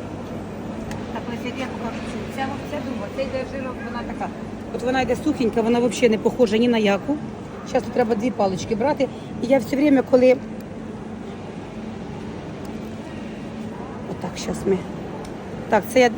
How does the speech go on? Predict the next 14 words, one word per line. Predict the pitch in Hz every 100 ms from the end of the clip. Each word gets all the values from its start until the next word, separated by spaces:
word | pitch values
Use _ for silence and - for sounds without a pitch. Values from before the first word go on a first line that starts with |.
| -
зразу | 262 247 226
кидаю | 254 240 247
бубочки. | 233 320 247 - 214 185 - - - - - -
Хай | 247
вона | 240 240 -
собі, | 220
дивіться, | 226 233 208 233
от | 226
білочок | 254 254 208 -
виходить. | 208 - 202 190 - - - -
І |
вам | 311 330
даю | 269 262 208
пробувати. | 233 185 185 202